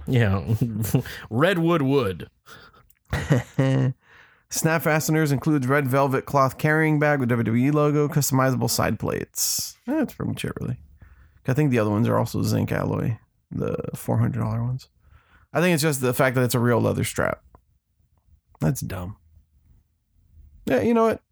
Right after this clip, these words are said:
Speaker 2: To each their own. If that's what you wanna spend your money on, I would buy that shit. If I had, like, a lot of disposable
Speaker 1: Disposable
Speaker 2: income.
Speaker 1: income?
Speaker 2: <laughs>
Speaker 1: If I had disposable income, I'd buy that stupid wood belt just to see why I paid so much for this thing.
Speaker 2: <laughs>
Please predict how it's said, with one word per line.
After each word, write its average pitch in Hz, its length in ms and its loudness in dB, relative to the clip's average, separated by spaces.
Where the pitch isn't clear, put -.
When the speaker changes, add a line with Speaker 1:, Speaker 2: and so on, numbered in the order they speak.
Speaker 2:
To 170 60 0
each 143 200 -2
their - 180 -2
own. - 240 -4
If - 120 -20
that's - 120 -4
what - 60 -8
you - 60 -2
wanna - 120 -4
spend - 200 -6
your - 100 -6
money - 200 -8
on, - 140 -6
I - 100 0
would 90 120 0
buy - 180 -6
that - 160 -10
shit. - 300 -10
If 143 160 0
I 127 40 2
had, 120 260 2
like, 85 340 -2
a 120 40 2
lot 113 280 4
of 110 340 -2
disposable 120 400 2
Speaker 1:
Disposable 120 160 2
Speaker 2:
income. 139 380 2
Speaker 1:
income? - 260 -2
Speaker 2:
<laughs> - 60 -20
Speaker 1:
If 120 140 -2
I 127 40 4
had 123 100 2
disposable 113 360 0
income, 98 220 0
I'd 92 120 -4
buy 92 140 -2
that 92 180 -2
stupid 98 380 -2
wood 92 240 -2
belt 87 220 -4
just 131 160 2
to 139 80 4
see - 180 4
why 113 420 2
I 110 140 2
paid 104 220 2
so 101 100 -2
much 98 220 -2
for 85 100 -6
this 73 220 -8
thing. - 280 -10
Speaker 2:
<laughs> - 60 -20